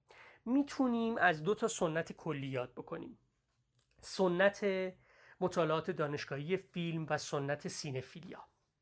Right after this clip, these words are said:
سنت اول همونجوری که از اسمش پیداست کاملاً در دانشگاه جریان داره. سر کلاس‌ها در قالب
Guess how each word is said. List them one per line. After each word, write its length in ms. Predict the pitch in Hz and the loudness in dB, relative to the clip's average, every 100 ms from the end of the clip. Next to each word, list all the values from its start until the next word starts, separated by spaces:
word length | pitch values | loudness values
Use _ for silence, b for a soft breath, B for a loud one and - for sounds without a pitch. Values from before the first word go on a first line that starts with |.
| B B B - | B B B -6
سنت 420 | - 262 269 302 | 6 8 8 8
اول 280 | 254 202 214 | 8 8 4
همونجوری 420 | 233 240 220 208 | 2 0 -4 -6
که 140 | 208 | -2
از 140 | 175 180 | -2 -2
اسمش 600 | 165 - 160 - - - - | -8 -6 -8 -6 -6 -8 -6
پیداست 600 | 175 160 170 185 185 - | -6 0 2 2 0 -10
کاملاً 460 | - 175 156 160 | 0 2 2 2
در 220 | 180 180 180 | 2 2 0
دانشگاه 640 | 160 165 160 - 170 - | 0 0 -2 0 -2 -2
جریان 440 | - 120 123 131 | -2 -4 -4 -10
داره. 240 | - - - _ B B B | -12 -16 -18 _ B B B
سر 320 | - 180 170 | 4 4 4
کلاس‌ها 720 | 170 160 143 - 202 214 233 | 0 -2 0 0 4 6 6
در 240 | 220 165 | 2 0
قالب 300 | 143 151 147 | 2 -2 0